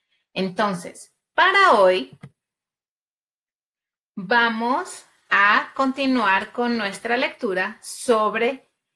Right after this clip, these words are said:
Es un cometa. Hoy vamos a leer nuestro texto dos veces. Recuerda leer con expresión.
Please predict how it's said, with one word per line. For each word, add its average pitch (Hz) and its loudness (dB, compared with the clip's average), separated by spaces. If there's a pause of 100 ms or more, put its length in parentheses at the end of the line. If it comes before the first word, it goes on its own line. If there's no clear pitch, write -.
(220)
Es 214 -4 (160)
un 247 0
cometa. 349 -2 (1700)
Hoy 302 4
vamos 247 0
a 320 -2
leer 233 0
nuestro 269 -4
texto 233 -4 (100)
dos 233 2 (140)
veces. 185 -6 (480)
Recuerda 202 2
leer 262 0
con 233 -4
expresión. 269 -2